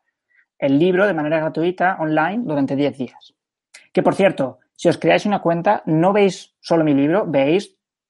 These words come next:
todo el contenido de, eh, de Safari Books, ¿vale? O sea, está mi libro, hay un montón de libros de O'Reilly, hay vídeos, hay de todo. La verdad es que hay un montón de cosas muy interesantes. Y con ese trial, pues, tenéis diez días.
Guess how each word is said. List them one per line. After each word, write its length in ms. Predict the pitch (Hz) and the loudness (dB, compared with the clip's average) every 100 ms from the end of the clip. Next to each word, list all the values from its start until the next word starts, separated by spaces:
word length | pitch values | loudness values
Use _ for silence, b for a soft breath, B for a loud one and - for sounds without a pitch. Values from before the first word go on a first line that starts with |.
| _ | _
todo 260 | 180 165 185 | 4 4 4
el 60 | 175 | 4
contenido 480 | 170 160 151 180 | 2 2 0 0
de, 280 | 175 175 202 | 2 0 0
eh, 460 | 156 143 135 131 127 _ _ _ _ | -2 -2 -2 -4 -12 _ _ _ _
de 300 | 143 151 143 | -2 2 2
Safari 340 | 139 135 147 135 | 0 -2 0 0
Books, 320 | 120 - - _ | -4 -10 -20 _
¿vale? 260 | 135 120 175 | -10 -8 -10
O 60 | |
sea, 140 | - 123 | -14 -20
está 460 | - 131 135 139 | -14 -10 -6 -6
mi 120 | 135 143 | -4 -4
libro, 300 | 311 - 165 | -2 -2 -4
hay 120 | 139 | -2
un 100 | 135 | -4
montón 320 | 131 151 143 | -4 -4 -2
de 60 | 135 | -2
libros 220 | 139 131 | -4 -6
de 60 | |
O'Reilly, 480 | 135 170 175 185 185 | -2 0 2 2 2
hay 340 | 143 135 139 131 | 0 -2 -4 0
vídeos, 600 | 156 190 190 196 190 147 | 0 2 0 0 -4 -4
hay 100 | 143 | -2
de 120 | 139 | 0
todo. 280 | 165 170 190 | 0 0 2
La 100 | 143 | 0
verdad 100 | 156 | -2
es 60 | |
que 80 | 170 | -4
hay 60 | 165 | -4
un 200 | 151 151 | -4 -4
montón 400 | 147 139 139 185 | -2 -2 0 -2
de 60 | 180 | 0
cosas 220 | 196 175 | -2 0
muy 160 | 180 | -2
interesantes. 640 | 170 151 135 120 120 - _ b b b b b _ | -2 -4 -4 -8 -12 -14 _ b b b b b _
Y 120 | 208 | 4
con 160 | 202 220 | 4 2
ese 140 | 214 | 0
trial, 460 | - 220 208 240 - | 2 4 6 2 2
pues, 220 | 180 190 | 0 2
tenéis 240 | 165 165 | 0 2
diez 160 | 139 123 | 0 -2
días. 360 | 113 131 - | -8 -12 -14